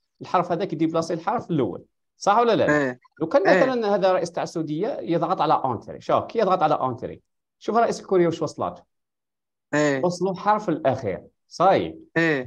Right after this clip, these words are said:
Speaker 1: هنايا
Speaker 2: إيه.
Speaker 1: رئيس الكوريا واش يشوفها؟ يشوف باللي رئيس السعودية راه يتمسخر به، كيف هي راه يبعث له حرف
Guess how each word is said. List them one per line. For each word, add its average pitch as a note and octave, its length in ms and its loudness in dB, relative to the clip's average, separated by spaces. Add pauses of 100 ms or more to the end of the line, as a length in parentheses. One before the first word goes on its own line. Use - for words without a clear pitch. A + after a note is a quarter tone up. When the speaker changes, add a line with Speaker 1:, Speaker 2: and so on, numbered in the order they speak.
Speaker 1:
هنايا E3 560 2
Speaker 2:
إيه. C#3+ 80 2
Speaker 1:
رئيس C3+ 200 0
الكوريا D3+ 300 -4
واش C#3+ 160 -2
يشوفها؟ C3 420 0
يشوف D3+ 220 -4
باللي A#2+ 520 -2
رئيس A#2 340 0
السعودية B2 380 -4
راه A#2+ 60 4
يتمسخر G#2+ 460 -6
به، D3 160 -2
كيف D3 180 -8
هي C3+ 160 0
راه D3 180 2
يبعث B2 520 -2
له - 60 -6
حرف F3 280 -4